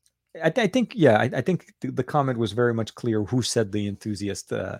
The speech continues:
I think, it, well, I'm sure a lot of us kinda saw the content as well. Uh, and of course, the man, the myth, the legend, uh, Gary the fireman,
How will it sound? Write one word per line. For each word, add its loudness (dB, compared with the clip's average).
I -18
think, -6
it, -6
well, 0
I'm -10
sure 6
a 8
lot 6
of 0
us -4
kinda -6
saw -2
the -6
content -12
as -14
well. -12
Uh, 0
and 0
of -8
course, 2
the -4
man, 2
the 4
myth, 4
the 2
legend, 2
uh, -2
Gary 8
the 4
fireman, 2